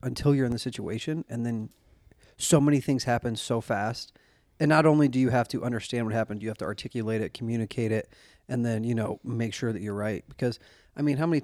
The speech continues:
I've, I've watched so many baseball games where I'm like, "Ball, strike, ball, strike," and then one time I umpired a ten-year-old game,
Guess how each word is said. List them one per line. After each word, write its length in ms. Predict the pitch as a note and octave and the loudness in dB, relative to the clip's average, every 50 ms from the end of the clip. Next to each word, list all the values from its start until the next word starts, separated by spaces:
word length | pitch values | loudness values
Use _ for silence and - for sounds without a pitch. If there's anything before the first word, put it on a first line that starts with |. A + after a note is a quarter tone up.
| - - | 0 -2
I've, 140 | E3+ C#3+ C3 | -2 0 0
I've 120 | C3+ C#3 | 2 4
watched 240 | D3+ D3+ C#3+ - - | 4 4 4 4 2
so 120 | - E3 D#3+ | 2 4 4
many 120 | F3 D#3+ | 6 4
baseball 320 | B2+ C#3 C#3 - - C3 A#2+ | 4 2 2 2 2 0 0
games 300 | B2 B2 A#2+ A#2 A2 - | 0 0 0 -2 -2 -2
where 120 | A2+ A#2 | -2 -2
I'm 80 | A2+ A2 | 0 -2
like, 240 | A2 A2 - _ | -4 -6 -6 _
"Ball, 260 | - B2+ A#2+ A#2 A2+ - | 0 2 2 2 2 0
strike, 420 | - - - A2+ A2 A2 - - | -4 -6 -2 -2 -2 -2 -2 -4
ball, 200 | A#2 A2 G#2+ G#2 | -4 -2 -2 -4
strike," 360 | - - G#2+ G#2 A2 G#2+ - - | -4 -4 -4 -4 -4 -6 -8 -8
and 180 | - A#2+ B2+ B2+ | -6 -4 -2 -2
then 180 | A#2+ A2 G#2+ - _ _ | -2 -4 -6 -10 _ _
one 400 | - A#2 A#2 A#2 B2 B2 C#3 D#3 | -12 -6 -2 0 2 4 4 2
time 420 | - A#2+ C3+ B2 A2 - - - - _ _ _ _ _ _ _ _ _ _ - | 2 -2 -4 -6 -8 -10 -12 -18 -20 _ _ _ _ _ _ _ _ _ _ -4
I 320 | A#2+ B2 B2 A#2 A#2 A2+ - | -2 -2 0 -2 -2 -4 -6
umpired 560 | A#2+ A2+ A#2+ - - B2+ A#2+ A#2+ A#2 A#2 A2+ - - | -6 -6 -6 -4 -2 0 0 2 0 0 -2 -4 -6
a 100 | B2 - - _ - | -8 -8 -10 _ -18
ten-year-old 680 | - - C3 A2+ A2+ A#2+ A#2 A#2+ B2 B2 B2+ B2+ - | -10 -6 -4 -2 -2 -2 0 0 2 0 0 0 -2
game, 280 | C#3 C3+ C3+ D3 D#3 | -2 -2 0 0 -2